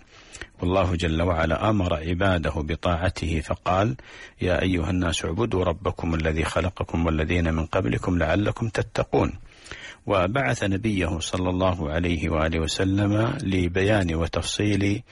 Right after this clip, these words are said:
مقامات هذه العبودية التي أرادها الله جل وعلا من خلقه ومن عباده،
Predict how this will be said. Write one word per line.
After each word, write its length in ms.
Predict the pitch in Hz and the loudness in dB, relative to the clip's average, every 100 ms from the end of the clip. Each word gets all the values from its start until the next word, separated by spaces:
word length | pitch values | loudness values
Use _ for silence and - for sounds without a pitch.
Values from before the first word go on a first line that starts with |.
| - - - - | -20 -20 -10 -6
مقامات 560 | 95 - 98 107 95 | -2 0 2 2 0
هذه 380 | 90 95 95 90 | 0 0 0 0
العبودية 800 | 85 78 87 85 92 98 90 82 | 0 0 0 0 2 2 2 0
التي 340 | 87 82 - | 0 -2 -2
أرادها 420 | 85 92 95 78 76 | 0 2 2 0 0
الله 360 | 85 85 85 | 0 2 0
جل 280 | 82 80 82 | 0 0 2
وعلا 340 | 92 85 80 | 2 2 2
من 140 | 80 80 | 0 0
خلقه 480 | - 95 - 87 85 | -2 -2 -2 0 0
ومن 280 | 82 80 | 2 2
عباده، 420 | 76 87 85 69 | 2 2 0 0